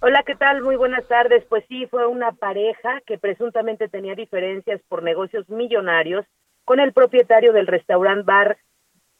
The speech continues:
Barra mil seiscientos cuatro, la que envió el regalo bomba a Salamanca.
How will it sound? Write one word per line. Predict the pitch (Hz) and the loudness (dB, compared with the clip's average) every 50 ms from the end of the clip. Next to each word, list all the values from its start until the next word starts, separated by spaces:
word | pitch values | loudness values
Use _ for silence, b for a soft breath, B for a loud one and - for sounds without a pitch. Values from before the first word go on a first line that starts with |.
| _ _ | _ _
Barra | - 214 226 220 220 214 214 214 220 226 - | 0 2 4 4 6 4 4 4 4 2 -2
mil | 226 226 240 247 233 214 | -4 -2 0 0 0 0
seiscientos | - 226 214 - - 208 202 - 208 185 - | 0 -2 -2 0 -4 -8 -4 -4 -6 -6 -6
cuatro, | _ - 180 175 165 - - 160 160 | _ 0 2 2 2 2 2 2 2
la | 160 160 160 156 | 4 4 2 2
que | - _ 175 170 160 - | 0 _ -4 -4 -2 -2
envió | 190 190 185 190 180 226 226 226 247 220 - | -4 -6 -6 -6 -2 2 2 4 4 2 2
el | 208 196 | -2 -2
regalo | 180 185 185 170 196 196 208 202 | -2 -6 -4 -2 -2 0 0 -2
bomba | 175 190 190 185 185 175 170 | -2 -2 -4 0 2 2 2
a | 160 - | 2 0
Salamanca. | - 165 160 156 151 156 156 156 151 143 - 147 135 | -2 -2 -2 0 -2 -2 -2 -2 -2 -2 -4 -8 -8